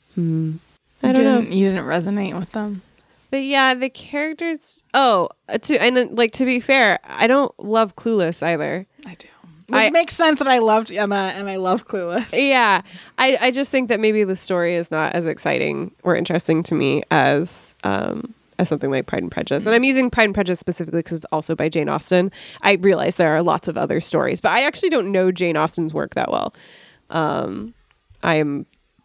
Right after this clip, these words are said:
Speaker 1: woefully uneducated in
Speaker 2: You
Speaker 1: Jane
Speaker 2: s-,
Speaker 1: Austen.
Speaker 2: you definitely are just uneducated.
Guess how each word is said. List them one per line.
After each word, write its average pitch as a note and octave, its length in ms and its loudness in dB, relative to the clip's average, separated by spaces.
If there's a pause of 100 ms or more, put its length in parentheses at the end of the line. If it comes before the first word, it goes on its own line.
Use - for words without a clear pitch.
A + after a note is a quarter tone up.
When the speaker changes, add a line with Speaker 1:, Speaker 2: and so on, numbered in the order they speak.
Speaker 1:
woefully F3 760 4
uneducated C#3+ 920 -2
in A3 240 -6
Speaker 2:
You G#3+ 80 2
Speaker 1:
Jane G#3 140 0
Speaker 2:
s-, G#3 60 -2
Speaker 1:
Austen. F#3+ 340 -4
Speaker 2:
you A3+ 60 0
definitely G3+ 520 -2
are E3+ 80 -6
just E3+ 220 -12
uneducated. - 1000 -12